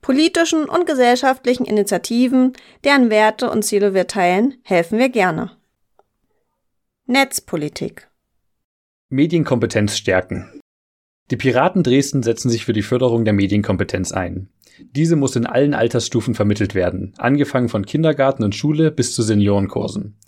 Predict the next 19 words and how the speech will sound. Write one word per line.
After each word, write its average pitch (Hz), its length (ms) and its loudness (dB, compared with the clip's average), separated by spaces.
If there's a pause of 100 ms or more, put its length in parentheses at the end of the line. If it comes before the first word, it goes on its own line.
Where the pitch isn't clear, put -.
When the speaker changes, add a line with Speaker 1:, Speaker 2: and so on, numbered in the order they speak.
(340)
Speaker 2:
Jeder 151 200 0
Mensch 143 260 -2
muss 113 200 -2
wissen, 135 320 0
wie 117 80 -2
man 110 140 0
Falschnachrichten 107 680 -2
erkennt, 143 480 -4 (260)
was - 200 -2
eine 107 160 -2
Filterblase 104 600 0
ist, 147 360 -4 (300)
welche 175 260 0
Daten 117 320 0
man 113 140 0
bei 104 100 2
welchen 101 300 0
Diensten 104 320 0
preisgibt, 123 640 -2